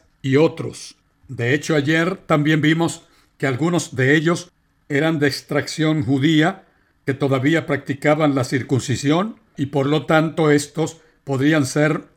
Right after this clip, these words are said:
un puente entre el evangelio y los judíos. De hecho,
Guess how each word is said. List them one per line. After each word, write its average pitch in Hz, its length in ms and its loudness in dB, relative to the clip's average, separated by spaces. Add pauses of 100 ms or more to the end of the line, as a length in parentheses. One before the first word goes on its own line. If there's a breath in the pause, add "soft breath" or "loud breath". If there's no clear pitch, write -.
(120)
un 151 240 -2
puente 165 640 0 (460 soft breath)
entre 143 400 -2
el 139 60 2
evangelio 156 800 2 (300)
y 139 80 -6
los 139 240 -2
judíos. 160 580 -2 (480)
De 123 240 0
hecho, 180 380 0